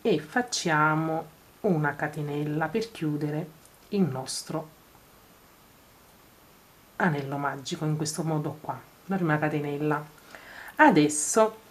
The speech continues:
andiamo a lavorare tre catenelle, una, due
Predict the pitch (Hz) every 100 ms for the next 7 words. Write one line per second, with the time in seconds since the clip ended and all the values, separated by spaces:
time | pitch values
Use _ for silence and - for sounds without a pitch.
0 | - - - - 247 214 160 147 160 175
1 | 208 196 156 143 139 196 - - 165 156
2 | - 156 156 151 151 151 156 160 156 -
3 | - 175 156 156 175 240 277 - - -
4 | - - - - 156 147 151 151 160 196
5 | 269